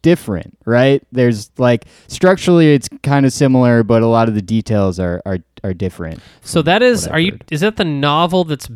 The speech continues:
Speaker 2: based on the film that he wrote?
Speaker 1: Yeah, they
Speaker 2: Okay.
Speaker 1: kinda wrote it, like, concurrently, the screenplay and the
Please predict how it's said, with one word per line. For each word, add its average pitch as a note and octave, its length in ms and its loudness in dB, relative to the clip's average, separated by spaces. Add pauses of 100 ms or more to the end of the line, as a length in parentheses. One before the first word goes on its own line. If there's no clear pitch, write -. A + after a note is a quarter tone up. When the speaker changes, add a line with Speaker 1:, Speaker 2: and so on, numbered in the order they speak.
(420)
Speaker 2:
based C3 340 -2
on C#3 140 -2
the A#2+ 80 -4
film E3 600 -6
that F3+ 140 -4
he G3 120 -4
wrote? G#3 400 -2 (640)
Speaker 1:
Yeah, A#2+ 400 2
they C3 220 2
Speaker 2:
Okay. D#3+ 260 -2
Speaker 1:
kinda E3+ 220 2
wrote C3+ 300 6
it, B2 160 2
like, G#2+ 260 -2
concurrently, F#2+ 800 -6
the F#2 120 -14
screenplay F#2+ 560 -6
and E2 140 -12
the E2 160 -12